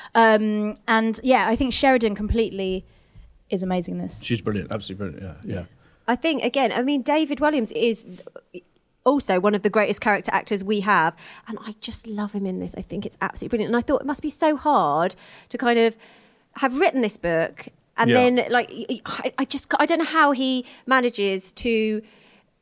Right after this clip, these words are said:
Speaker 3: embody this character. I know that sounds weird 'cause he's written it, but it just, it,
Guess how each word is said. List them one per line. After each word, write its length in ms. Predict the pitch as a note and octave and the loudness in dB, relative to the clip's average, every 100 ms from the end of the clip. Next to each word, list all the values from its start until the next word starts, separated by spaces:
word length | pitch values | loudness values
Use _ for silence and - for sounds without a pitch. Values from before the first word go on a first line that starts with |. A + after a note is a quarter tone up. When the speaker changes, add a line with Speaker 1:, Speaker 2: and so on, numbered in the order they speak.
| - | 0
Speaker 3:
embody 720 | A#3+ C4+ C4 A3+ F#3+ F#3+ F#3 - | 4 4 4 4 2 -2 -6 -6
this 140 | G#3+ | -8
character. 400 | - B3 A3 A3+ G3+ | -2 0 2 2 4
I 60 | C4 | 4
know 100 | D#4+ | 4
that 140 | E4 | 2
sounds 180 | D#4+ C#4+ | 0 -2
weird 240 | B3 C4+ | 2 2
'cause 100 | - | 2
he's 160 | A#3+ A3 | -4 0
written 220 | A#3+ - | 0 0
it, 160 | G3 - | -4 0
but 160 | - | 0
it 140 | - A3 | 0 0
just, 220 | C4 - | -2 -2
it, 80 | C4 | -10